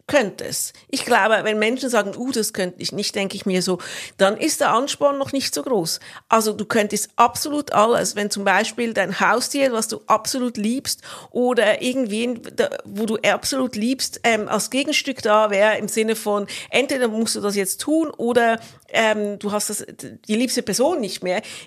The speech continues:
Wir wären zu allem fähig, zu allem. Und ich denke, es hat immer die, ähm, diese, dieser Aspekt von Zweifeln ist manchmal auch, dass die eigene, die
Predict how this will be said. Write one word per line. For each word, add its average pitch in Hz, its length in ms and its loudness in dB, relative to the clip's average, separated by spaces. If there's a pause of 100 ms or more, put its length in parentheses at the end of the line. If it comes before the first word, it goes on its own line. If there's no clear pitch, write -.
(160)
Wir 214 200 6
wären 202 340 4 (580)
zu - 180 -4 (140)
allem 208 340 6
fähig, 175 580 -2
zu - 140 -2
allem. 190 400 4 (420)
Und 254 120 6
ich 254 160 0
denke, 254 260 2
es 277 140 2 (180)
hat 220 140 -2
immer 277 160 0
die, 247 240 -4 (260)
ähm, 214 640 0 (200)
diese, 208 300 2
dieser 196 380 -2
Aspekt 208 640 2
von 233 280 0 (280)
Zweifeln 254 1000 0
ist - 360 -2 (180)
manchmal 220 540 0
auch, 185 340 0
dass - 420 -6 (220)
die 214 120 -2
eigene, 233 600 0 (420)
die 214 220 -4